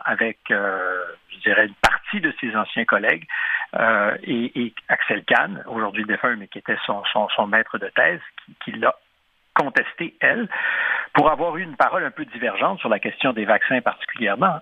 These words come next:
et qui a publié au printemps, euh, chez Albin Michel, un livre qui a eu un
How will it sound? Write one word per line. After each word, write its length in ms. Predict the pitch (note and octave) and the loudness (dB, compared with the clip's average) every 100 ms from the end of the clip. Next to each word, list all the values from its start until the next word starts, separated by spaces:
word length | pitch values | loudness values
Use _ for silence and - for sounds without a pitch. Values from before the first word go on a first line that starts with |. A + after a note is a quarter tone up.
| - | -4
et 260 | A2+ A2 - - | -4 -4 -8 -12
qui 220 | B2 G#2+ | -8 0
a 80 | G#2 | -2
publié 480 | - A2+ G#2 G#2 A#2 | 0 -4 -2 -2 -2
au 120 | A#2 | -2
printemps, 580 | - A2 G2 A#2 B2+ B2+ | 0 0 2 2 2 2
euh, 320 | G2+ G2 G2 F#2+ | 0 -2 -4 0
chez 160 | - | 2
Albin 260 | G#2+ G#2 G#2 | 2 -2 -2
Michel, 340 | G2+ - A#2+ | 2 2 2
un 80 | G#2+ | -2
livre 240 | G2+ A2+ - | -4 -8 -2
qui 60 | |
a 40 | A2 | 0
eu 60 | |
un 80 | G2 | 2